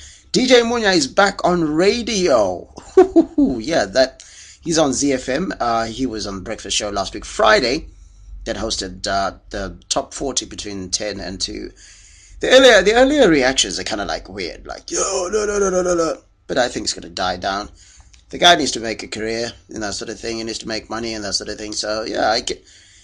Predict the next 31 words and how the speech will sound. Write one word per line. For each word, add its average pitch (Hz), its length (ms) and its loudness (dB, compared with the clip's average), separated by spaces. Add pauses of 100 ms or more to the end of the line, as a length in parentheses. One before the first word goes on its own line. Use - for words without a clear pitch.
(220)
you - 80 -4
know, 190 320 4 (120)
yeah, 196 340 0 (120)
whatever 156 300 0
it 101 60 -14
is. - 300 -16
I 160 60 -4
don't 90 120 -8
know. - 60 -20 (320)
Yeah. 160 60 -6 (1040)
He's, 160 160 2
he's 254 260 -4
gone 370 220 6
to 220 100 2
court - 360 2
and 98 100 -4
that 107 80 -2
sort - 140 -6
of 110 80 -10
thing. 110 160 -4
And, 101 220 -6 (720)
and 165 160 -4
anyway, 226 360 -2
yeah, 254 260 10
I 110 80 6
mean, 107 160 -2
just, 165 280 -4
just 175 180 -2
let 208 180 4
it 175 100 -4
go. 104 300 2